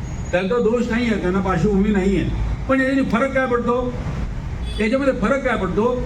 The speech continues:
की ज्या प्रकारे एखाद्या शिकारीचा मोठा वाटा हा सिंह पळवतो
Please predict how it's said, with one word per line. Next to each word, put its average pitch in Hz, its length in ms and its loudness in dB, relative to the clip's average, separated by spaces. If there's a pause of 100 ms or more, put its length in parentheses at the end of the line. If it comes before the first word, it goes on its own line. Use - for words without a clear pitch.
(200)
की 240 100 0
ज्या 196 200 2
प्रकारे 208 560 0 (600)
एखाद्या 240 400 0 (160)
शिकारीचा 220 460 0
मोठा 170 320 0
वाटा 170 480 0 (1160)
हा 226 100 4
सिंह 254 300 2
पळवतो 202 520 0